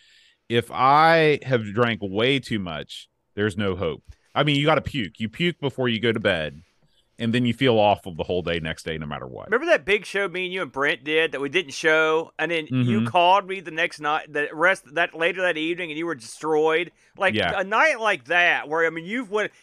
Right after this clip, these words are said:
Speaker 2: and we've been together on a few of those where you just went teetotally over the edge.
Speaker 1: Mm-hmm.
Speaker 2: You can't tell me that a couple aspirin and a couple of water is gonna take
Speaker 1: No,
Speaker 2: care of that.
Speaker 1: that's not gonna do it. That's not gonna do. There's nothing that, that heals that wound but time.
Speaker 2: Yeah.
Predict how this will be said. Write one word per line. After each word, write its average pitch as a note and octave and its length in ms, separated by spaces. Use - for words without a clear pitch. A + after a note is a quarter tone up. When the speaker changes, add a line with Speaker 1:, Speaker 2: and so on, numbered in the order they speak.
Speaker 2:
and F3+ 140
we've C#4+ 200
been A#3 180
together G3+ 360
on D#3+ 60
a C#3 40
few G3 280
of D#3 80
those B2+ 260
where C3 80
you E3 140
just G3 160
went F3 260
teetotally G#3 800
over E3+ 120
the C#3 160
edge. C#3 340
Speaker 1:
Mm-hmm. G2+ 540
Speaker 2:
You A2 180
can't D4 280
tell A3 200
me G#3 60
that E3+ 100
a D#3 40
couple E3+ 300
aspirin E3+ 360
and C#3 60
a C3+ 40
couple F3 300
of C#3 60
water D#3 280
is A#2+ 80
gonna C#3+ 180
take D3 160
Speaker 1:
No, G2+ 120
Speaker 2:
care C#3+ 100
of B2+ 80
that. C3+ 80
Speaker 1:
that's C3 240
not D3+ 180
gonna A#2+ 160
do F#2+ 240
it. D2 180
That's A2+ 220
not G#2+ 120
gonna F2+ 160
do. E2+ 100
There's A#2+ 240
nothing B2 320
that, G#2 240
that G#2+ 160
heals G#2+ 320
that G2+ 220
wound F#2+ 260
but D#2+ 140
time. D2+ 500
Speaker 2:
Yeah. A#2+ 260